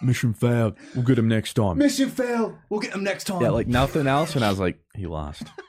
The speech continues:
Speaker 1: He, he did it. So, well, there you go. There's our No Nut November. Uh, Rob failed No Nut November. Now you know.
Speaker 2: I'm sorry.
Speaker 1: We talk about, uh, some anime stuff, some weeb life.
Speaker 2: Yes, we finally get to it.
Speaker 1: Yeah, we kinda talk about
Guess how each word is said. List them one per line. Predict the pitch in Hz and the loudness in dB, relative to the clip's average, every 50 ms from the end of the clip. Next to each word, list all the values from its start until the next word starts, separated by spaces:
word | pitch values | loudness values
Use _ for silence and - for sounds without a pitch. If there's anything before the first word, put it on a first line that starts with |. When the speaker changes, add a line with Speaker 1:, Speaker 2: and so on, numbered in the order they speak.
| _ _ _ _ - - - _ | _ _ _ _ -18 -18 -16 _
Speaker 1:
He, | 101 95 85 78 - _ _ | -10 -8 -8 -10 -12 _ _
he | - 101 98 | -10 -10 -8
did | 80 90 82 | -6 -6 -6
it. | 80 78 80 - | -6 -6 -6 -2
So, | - 113 101 - - - - 98 - - | 0 0 0 0 -4 -12 -20 -20 -6 0
well, | 117 131 147 151 | 2 2 2 2
there | - 139 160 180 | 2 2 4 4
you | 175 135 | 4 2
go. | 113 104 95 110 | 0 2 2 2
There's | 117 120 113 104 | 2 2 2 2
our | 101 90 90 78 | 2 0 0 0
No | 101 98 92 | 0 0 2
Nut | 92 92 - | 2 0 0
November. | - 90 98 98 95 90 87 - _ - - - _ _ | 0 0 0 0 0 0 -2 -4 _ -20 -20 -20 _ _
Uh, | - 95 92 92 - | 0 0 2 2 2
Rob | 120 127 156 160 160 | 2 0 0 0 0
failed | 139 120 107 | 0 0 0
No | 104 95 | 0 0
Nut | 92 87 82 | 0 -2 -2
November. | 90 92 85 80 98 120 - _ | -2 -2 -2 -2 -4 -6 -6 _
Now | - 98 95 90 | -2 0 2 2
you | 87 85 82 | 2 2 0
know. | 82 82 87 - - - | 0 0 -2 -2 -6 -8
Speaker 2:
I'm | 117 113 - | -10 -10 -8
sorry. | - 113 104 101 101 101 110 110 _ _ | -8 -6 -6 -6 -6 -8 -10 -14 _ _
Speaker 1:
We | 113 110 | -2 0
talk | - 120 110 110 | 2 2 0 0
about, | - 107 104 101 101 98 95 - - - | 0 -2 -2 -2 0 -2 -4 -6 -8 -6
uh, | 101 98 95 95 | -4 -4 -2 -4
some | 92 - - 104 | -4 -6 -8 -6
anime | - - 208 277 285 - - 87 82 | -4 -2 -2 -2 -2 -2 -2 -4 -4
stuff, | - - - - 82 107 - - _ _ _ _ _ | -4 -4 -4 -2 -2 -4 -4 -8 _ _ _ _ _
some | - - 98 | -8 -4 -2
weeb | 87 87 123 127 - - - - | 0 2 2 2 2 2 2 2
life. | - - - - - | 2 2 2 2 0
Speaker 2:
Yes, | 107 107 107 - - | -2 -4 -8 -8 -8
we | 113 | -8
finally | 110 - 120 117 120 120 123 120 | -6 -4 -4 -4 -4 -4 -4 -2
get | 120 117 117 | -4 -4 -4
to | - 113 | -4 -6
it. | 104 92 - - _ - - | -6 -6 -8 -10 _ -6 -2
Speaker 1:
Yeah, | 139 151 135 | 0 0 2
we | 107 104 104 | 2 2 0
kinda | - - 139 135 127 | 0 0 0 0 0
talk | 120 - 127 120 - | 0 0 -2 -2 0
about | - 117 117 113 113 110 - | -2 -2 0 0 0 -2 -4